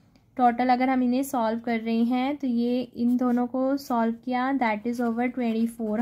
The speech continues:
hundred, and प्लस में ये बच गया हमारा twenty three hundred। Now add this zero, zero, seven and four। तो according to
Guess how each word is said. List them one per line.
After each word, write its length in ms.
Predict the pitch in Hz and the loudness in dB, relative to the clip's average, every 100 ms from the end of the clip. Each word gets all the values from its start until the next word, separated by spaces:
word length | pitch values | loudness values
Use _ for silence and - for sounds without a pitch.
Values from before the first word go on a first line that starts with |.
| 247 | 0
hundred, 420 | 233 233 269 320 - - - - - - | 2 2 2 0 -4 -20 -20 -20 -20 -10
and 300 | 214 220 226 | -6 -4 -4
प्लस 320 | 233 233 233 | 0 0 0
में 120 | 269 | -4
ये 260 | 302 285 226 | -2 0 0
बच 260 | 226 226 - | 0 -2 -4
गया 140 | 254 247 | -2 0
हमारा 360 | 247 254 311 - | 2 0 0 -4
twenty 400 | 247 226 233 233 | -4 -2 0 -2
three 220 | - 208 208 | -2 -4 -2
hundred। 380 | 196 175 - 202 - _ _ _ _ _ _ _ _ _ - | -2 -4 -8 -10 -12 _ _ _ _ _ _ _ _ _ -4
Now 160 | 226 220 | -2 0
add 280 | 214 214 226 233 | 0 0 -2 0
this 240 | 285 339 240 | -2 -2 -6
zero, 360 | 220 220 233 247 277 | -4 -2 -2 0 0
zero, 400 | 240 226 214 220 240 269 | 0 -2 0 -2 -2 -2
seven 580 | - 233 208 214 226 277 302 214 | -4 -4 -2 -2 -2 -2 -4 -4
and 180 | 202 202 - | -2 -2 -4
four। 120 | 220 202 - - - - - | -10 -10 -14 -20 -20 -20 -10
तो 60 | 240 | -6
according 460 | 233 233 220 240 | -2 -2 0 0
to 80 | 254 | 0